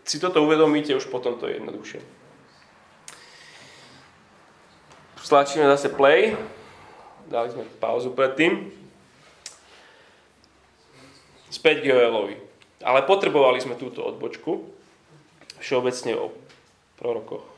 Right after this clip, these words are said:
Naspäť šesťsto,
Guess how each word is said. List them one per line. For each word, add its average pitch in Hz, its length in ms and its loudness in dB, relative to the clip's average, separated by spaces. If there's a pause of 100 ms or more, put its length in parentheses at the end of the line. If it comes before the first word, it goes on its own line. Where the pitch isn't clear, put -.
(2000)
Naspäť - 720 -8 (360)
šesťsto, - 560 -6